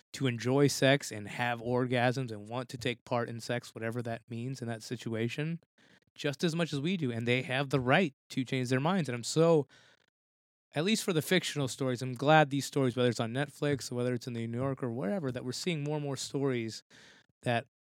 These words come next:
show explicitly that people, and in these instances women, can change their mind <clears throat> within a sexual exchange and say, "I don't think I want this anymore."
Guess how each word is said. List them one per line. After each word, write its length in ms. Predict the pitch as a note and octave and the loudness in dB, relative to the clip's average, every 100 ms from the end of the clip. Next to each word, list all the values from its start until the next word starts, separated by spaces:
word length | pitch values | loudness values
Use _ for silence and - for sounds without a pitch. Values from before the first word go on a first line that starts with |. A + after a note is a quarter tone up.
| - | -10
show 500 | - - D#3+ E3 D3 | -4 -2 2 2 2
explicitly 960 | - - A2 F#3 - C#3+ C3 A#2 A2 - _ - | 0 -6 0 0 0 2 4 4 0 -8 _ 0
that 160 | A#2 - | 0 0
people, 540 | F#3+ G3 - A#2+ A#2 F3 - | 0 0 0 -4 -4 -8 -4
and 100 | A#2 | -2
in 60 | |
these 180 | B2 D3 | 0 0
instances 360 | B2 - A2 A2 | -2 -6 -8 -6
women, 320 | G3+ C#3 B2+ _ - | -6 -6 -8 _ -10
can 140 | B2+ | -6
change 400 | - C3+ D3 C3+ | -2 -2 -2 2
their 140 | C#3+ | 2
mind 400 | C#3+ E3 C3+ A2+ - - | 4 2 2 -2 -10 -4
<clears throat> 260 | - - C#3+ | 0 2 2
within 240 | D3+ F3 | 4 4
a 40 | D3+ | 4
sexual 420 | D#3+ - D3+ C3 | 2 2 2 2
exchange 420 | B2 G3+ G3+ C#3 | 2 0 2 2
and 100 | C3 | -2
say, 400 | - C3 B2+ C3+ _ _ _ | 0 2 2 -2 _ _ _
"I 140 | F3+ G#3 | 2 2
don't 220 | G#3 G3 | 2 0
think 160 | G#3 | 2
I 60 | G3+ | 4
want 260 | G3+ F#3 D3 | 4 2 2
this 180 | B2+ | -2
anymore." 380 | A#2+ G#2+ G2+ G2+ | -2 -4 -6 -10